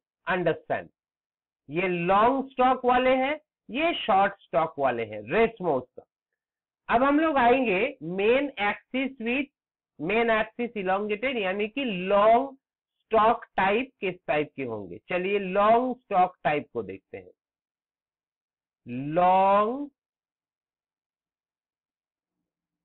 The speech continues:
stock यानी कि main axis जो है वो elongated है। Main axis elongated है, इसमें दो तीन type के हैं,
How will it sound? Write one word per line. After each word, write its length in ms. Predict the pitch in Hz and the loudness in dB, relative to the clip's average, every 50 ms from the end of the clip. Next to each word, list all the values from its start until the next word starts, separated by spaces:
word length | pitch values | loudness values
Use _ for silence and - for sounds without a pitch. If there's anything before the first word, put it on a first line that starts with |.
| _ _ _ _ _ _ _ _ _ _ _ _ _ _ | _ _ _ _ _ _ _ _ _ _ _ _ _ _
stock 540 | _ - - - _ - 185 156 - - - 139 | _ -20 -20 -14 _ 0 2 2 2 0 -4 -6
यानी 380 | 143 156 170 185 208 214 226 | -2 0 0 0 0 0 -2
कि 200 | 220 226 247 240 | -2 -2 -2 -2
main 460 | 226 202 190 196 208 226 240 254 247 240 - | -2 -2 -2 0 2 2 2 2 0 -2 -4
axis 480 | 170 185 190 - - - - 214 208 180 | -4 -4 -4 -6 -8 -12 -10 -8 -8 -6
जो 180 | 156 160 185 175 | -4 0 0 2
है 300 | 185 208 262 285 277 _ _ _ _ _ - 139 | 4 4 2 2 -2 _ _ _ _ _ -18 -8
वो 380 | 131 147 190 214 247 240 - | -2 2 4 4 4 4 0
elongated 800 | - 190 180 170 170 170 170 170 165 156 156 - - 135 120 104 | -2 -2 2 4 6 6 6 4 4 2 2 2 0 -2 -4 -4
है। 140 | 101 95 85 - _ _ _ _ _ _ _ _ _ _ - | -6 -14 -16 -18 _ _ _ _ _ _ _ _ _ _ -10
Main 360 | 135 147 175 208 254 302 302 285 | -6 -2 0 2 2 2 2 0
axis 520 | 269 262 262 262 _ - 269 269 262 269 | -2 -2 -4 -6 _ -8 -6 -6 -4 -4
elongated 640 | 240 214 208 202 214 233 233 233 233 220 233 220 185 | -2 -2 0 0 0 2 2 2 2 2 2 2 2
है, 240 | 180 175 170 185 202 | 2 2 2 0 -2
इसमें 540 | - - 202 185 - - 214 226 226 220 214 - - | -4 -6 -8 -8 -8 -6 -2 -2 -2 -2 -4 -12 -10
दो 300 | 123 139 185 208 233 240 | -4 0 2 4 4 4
तीन 320 | 240 240 226 220 220 208 | 2 0 -2 -2 -2 -4
type 320 | 185 - 165 156 160 156 - _ | -2 0 0 0 0 -2 -4 _
के 100 | - 151 | -6 -6
हैं, 160 | 120 104 92 | -6 -6 -10